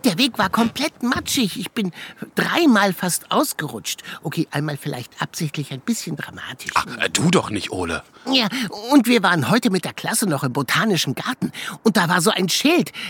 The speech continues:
Speaker 1: Da stand, dass manche Pflanzen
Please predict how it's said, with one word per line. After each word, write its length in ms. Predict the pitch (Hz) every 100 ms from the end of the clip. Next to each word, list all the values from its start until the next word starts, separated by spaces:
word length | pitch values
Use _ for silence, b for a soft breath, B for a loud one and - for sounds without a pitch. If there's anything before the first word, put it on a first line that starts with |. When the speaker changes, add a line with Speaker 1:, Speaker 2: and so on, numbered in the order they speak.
| -
Speaker 1:
Da 120 | 139
stand, 600 | - - 180 277 175 226 B B B
dass 320 | 156 147 -
manche 460 | 120 214 330 294 254
Pflanzen 580 | - 185 269 - 180